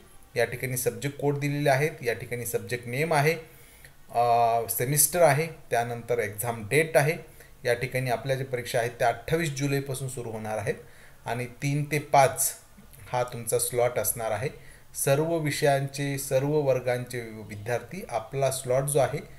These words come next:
दुपारी तीन ते पाच या वेळेमध्ये आपल्या परीक्षा होणार आहेत. काही परीक्षा ज्या आहेत,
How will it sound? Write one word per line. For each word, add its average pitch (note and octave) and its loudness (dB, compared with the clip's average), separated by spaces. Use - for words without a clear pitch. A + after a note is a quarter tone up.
दुपारी B2+ 0
तीन D3 -2
ते E3 0
पाच C3+ 0
या B2 4
वेळेमध्ये A#2+ 2
आपल्या A2+ -4
परीक्षा A2+ -6
होणार A2 -2
आहेत. C3+ 2
काही C3+ 2
परीक्षा C#3 4
ज्या C3 2
आहेत, B2 0